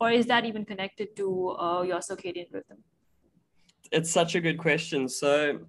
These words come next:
Speaker 2: red and infrared light, which is the type of light that's emitted by, uh, the devices, is actually the most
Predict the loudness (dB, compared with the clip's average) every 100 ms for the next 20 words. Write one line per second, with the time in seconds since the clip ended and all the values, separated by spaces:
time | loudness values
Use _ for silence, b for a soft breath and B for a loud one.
0 | _ -4 0 2 2 2 0 2 2 2
1 | 2 0 0 -4 -2 -4 -2 0 2 2
2 | 2 0 -8 -6 -4 -2 -2 -4 -6 -4
3 | -2 -2 -4 -6 -6 -4 -6 -4 0 0
4 | 0 -4 -4 -8 B B B B B -8
5 | -4 0 0 0 0 2 2 4 2 0
6 | -12